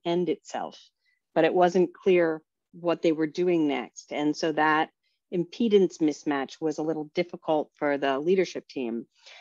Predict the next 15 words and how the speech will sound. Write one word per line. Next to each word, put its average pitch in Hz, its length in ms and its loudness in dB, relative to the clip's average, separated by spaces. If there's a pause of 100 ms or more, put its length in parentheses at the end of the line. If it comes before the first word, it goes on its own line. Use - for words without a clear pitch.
(160)
And 175 180 4
so 180 280 6
we 185 340 2
had 202 200 0
had 170 280 -2
success 202 520 -2
with 160 200 0
multiple 165 340 -6
people 165 260 -10
just 151 180 -10
working 156 260 -4
on 160 120 2
a 156 40 2
GitHub 151 420 -2
issue, - 340 -8